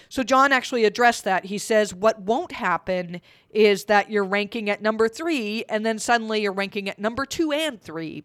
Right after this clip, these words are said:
That's not gonna happen." He said it, it can dilute a bit of the value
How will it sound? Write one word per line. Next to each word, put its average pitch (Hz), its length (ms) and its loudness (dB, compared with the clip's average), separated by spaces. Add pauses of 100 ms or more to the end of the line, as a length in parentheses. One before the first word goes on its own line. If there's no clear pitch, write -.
(160)
That's 180 220 2
not 180 160 -2
gonna 170 180 -4
happen." 156 400 -6 (240)
He 208 180 -6
said 202 260 2
it, - 160 -4 (140)
it 208 160 -10
can 202 140 -8
dilute 208 600 -2 (160)
a 202 80 -6
bit 214 160 2
of 202 120 2
the 185 80 -4
value 175 720 -2